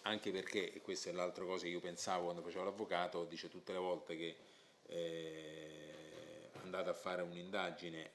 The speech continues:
uscite sempre un accertamento e tutte le volte andate in giudizio, i giudici vi danno sempre ragione, cioè il pro-, in realtà l'analisi a monte, si viene, si va a fare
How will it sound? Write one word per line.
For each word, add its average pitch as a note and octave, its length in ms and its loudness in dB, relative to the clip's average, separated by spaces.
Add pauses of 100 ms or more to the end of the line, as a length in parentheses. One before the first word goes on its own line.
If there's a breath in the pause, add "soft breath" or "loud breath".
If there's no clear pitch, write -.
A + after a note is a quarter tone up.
(100)
uscite F2 360 -2
sempre F#2 260 0
un F2 80 0
accertamento F#2 640 -2
e D#2+ 80 -4
tutte - 220 -8
le F#2 60 2
volte F2+ 260 2
andate E2+ 280 0
in F2+ 100 -6
giudizio, F2 500 -4
i E2+ 100 -4
giudici E2 260 -4
vi E2+ 80 -2
danno E2 200 -2
sempre E2+ 280 -6
ragione, E2 420 -2
cioè - 160 0
il - 40 -2
pro-, - 360 -12 (120)
in - 120 -10
realtà F#2 440 0 (280 loud breath)
l'analisi F3+ 500 2
a - 60 -4
monte, F#3+ 500 -2 (460 loud breath)
si - 180 -6
viene, F2+ 380 -4
si - 200 -4
va F#2+ 260 4
a D#2+ 40 -2
fare F#2 500 0